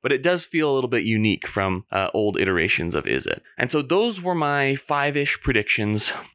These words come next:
and how right and wrong I was, uh, about how they turned out. Next, I wanna move on and talk about Modern Horizons, 'cause this is the exciting stuff coming up. I have a lot of thoughts, uh, and I have to get 'em out here before spoilers start basically in five minutes. Um, so, but I need this record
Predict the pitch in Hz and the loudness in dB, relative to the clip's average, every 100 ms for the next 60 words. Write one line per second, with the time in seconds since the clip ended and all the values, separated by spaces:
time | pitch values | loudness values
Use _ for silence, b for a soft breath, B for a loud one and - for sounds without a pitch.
0 | _ 110 110 120 110 110 - - 104 98 | _ -2 0 -2 0 -2 -2 -4 -2 0
1 | 95 90 87 87 87 87 87 - - 73 | 0 0 -2 0 2 2 0 -2 -2 0
2 | - - 85 - 85 - - 78 - 80 | 0 -2 -2 -2 -2 -2 -2 -2 -2 -4
3 | - - 151 202 - 131 147 156 151 127 | -6 -2 -2 -2 -2 0 0 0 0 0
4 | 120 123 _ _ - 101 120 110 113 95 | -2 -6 _ _ -4 -2 -2 -2 -2 -2
5 | 101 98 98 98 78 65 87 - 117 135 | 0 0 0 0 -2 -2 -6 -4 0 2
6 | 165 147 143 117 127 107 104 98 92 - | 0 0 0 0 -2 0 0 0 -4 -2
7 | - 80 65 - _ _ 107 135 131 120 | -4 -2 -2 -4 _ _ -2 -2 -2 -2
8 | 156 165 - 120 120 - - - - 107 | -2 -4 -2 -2 -2 -4 -8 -8 -6 -2
9 | 104 104 101 131 135 131 117 113 117 113 | 0 0 0 -2 -2 0 0 -2 0 0
10 | 101 98 - 110 104 98 98 - B B | 2 -2 -4 -2 2 2 0 -4 B B
11 | B - - 120 117 107 - - 98 80 | B -18 -2 0 2 0 -2 0 0 2
12 | 101 - - 101 92 92 - 104 104 95 | 0 -2 0 4 4 2 0 0 0 0
13 | 82 - - B B B - 80 65 98 | 0 0 -4 B B B -2 0 0 -4
14 | 139 135 113 90 92 120 113 113 107 107 | -6 -8 -4 0 2 2 0 -2 0 -2
15 | - 92 87 | 0 -2 -2